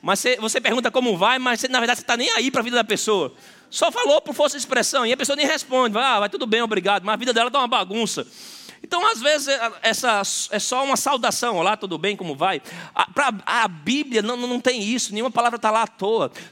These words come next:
Tudo foi inspirado. Então, paz não é uma saudação qualquer. Paz é uma liberação de Deus.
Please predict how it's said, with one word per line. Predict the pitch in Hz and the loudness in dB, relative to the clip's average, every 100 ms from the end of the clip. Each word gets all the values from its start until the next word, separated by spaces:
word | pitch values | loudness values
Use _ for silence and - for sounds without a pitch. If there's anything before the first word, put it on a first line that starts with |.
| _ - | _ -8
Tudo | 269 269 | -6 -4
foi | - 240 | -2 0
inspirado. | 262 - - 320 139 147 165 - - - - - - - - - - 160 | -2 -6 -6 -6 -4 -4 -6 -10 -20 -20 -20 -20 -20 -20 -20 -20 -16 -6
Então, | - 285 269 | 0 2 2
paz | 214 - 214 262 311 277 233 | -2 -2 2 4 4 2 0
não | 240 247 | 0 0
é | |
uma | 269 240 | 2 0
saudação | 254 262 - 254 | 0 0 0 -2
qualquer. | 247 208 - 214 214 147 - - | 0 -2 -2 0 0 -2 -10 -4
Paz | 226 285 226 | 0 2 2
é | 262 | 2
uma | 269 | 2
liberação | 277 349 240 285 294 254 - - - 240 | 2 0 0 0 2 0 -2 -2 -2 -2
de | 214 | -2
Deus. | 170 180 165 - - - | -2 -2 -2 -6 -14 -14